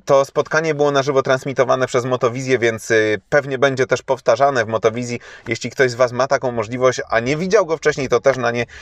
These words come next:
e, serdecznie zapraszam, też je serdecznie polecam obejrzeć. A teraz już przechodzimy do spraw bieżących, choć znowu trochę cofamy się w czasie, bo informacja, od której zaczynamy,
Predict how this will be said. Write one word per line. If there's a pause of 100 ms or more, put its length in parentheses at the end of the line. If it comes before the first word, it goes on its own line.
(180)
e,
serdecznie
zapraszam,
też
je
serdecznie
polecam
obejrzeć. (540)
A
teraz
już
przechodzimy
do
spraw
bieżących, (440)
choć (140)
znowu
trochę
cofamy
się
w
czasie,
bo
informacja,
od
której
zaczynamy,